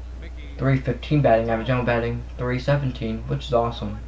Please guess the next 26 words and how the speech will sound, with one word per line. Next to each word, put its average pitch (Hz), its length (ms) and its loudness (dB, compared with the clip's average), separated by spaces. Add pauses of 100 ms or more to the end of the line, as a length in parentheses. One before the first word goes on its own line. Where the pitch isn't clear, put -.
(2250)
I 123 60 -6
mean, 123 80 -2
we'll 120 100 0
come 131 240 2
out 117 120 4
on 110 100 2
top, 107 400 -2
so 107 240 2
what's 113 220 -4
the 127 120 0
difference? - 220 -4
And - 100 -4
I 139 140 10
was 131 80 4
watching 151 560 6
the 131 80 2
nineteen 135 480 4
ninety-six 131 680 4
World 123 280 2
Series 120 400 0
when 127 100 -2
the 123 80 0
Yankees 120 300 0
versus 120 260 0
the 123 60 -2
Pirates. 113 680 2